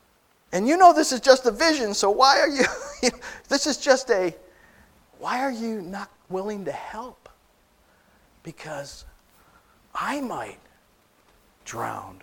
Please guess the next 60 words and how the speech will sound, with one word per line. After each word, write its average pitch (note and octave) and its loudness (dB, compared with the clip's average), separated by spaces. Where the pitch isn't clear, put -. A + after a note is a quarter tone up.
Or, A#2+ -14
you F3+ -8
know, E3 -4
I D#3+ -6
just - -12
been B3 -6
through D4+ -8
that, - -6
you E3 -14
know, F#3 -10
I, G3 -10
I - -14
don't C4+ -6
know C4+ -6
if - -16
I B3 0
can A#3+ -8
help - -8
them. C3 -12
And E3 -10
then A3 -2
I - 2
thought B3+ 4
about D#3+ 6
them, D3+ 0
and, D#3 -2
and, F3 -4
and F#3 -2
then G3 4
I F3+ 4
thought A#3+ 4
about G#3+ 4
the F#3+ 0
whole G#3+ 2
situation. G#3+ -4
And - -20
I F3 -6
thought A3 -2
about, F#3+ 0
"Lord, G#3 -6
you're A#3+ -6
my G#3+ -4
rock G3+ 2
and G3+ -2
my F#3+ 2
redeemer." G3+ -2
But G3 2
it's - -10
just D#4+ -2
not C4+ 2
for G3+ -12
me A3+ -2
to A3+ 2
be, G#3 -6
"He's A3 -4
my G#3 4
rock G#3 4
and G#3 -4
my G3 4
redeemer." G#3 -2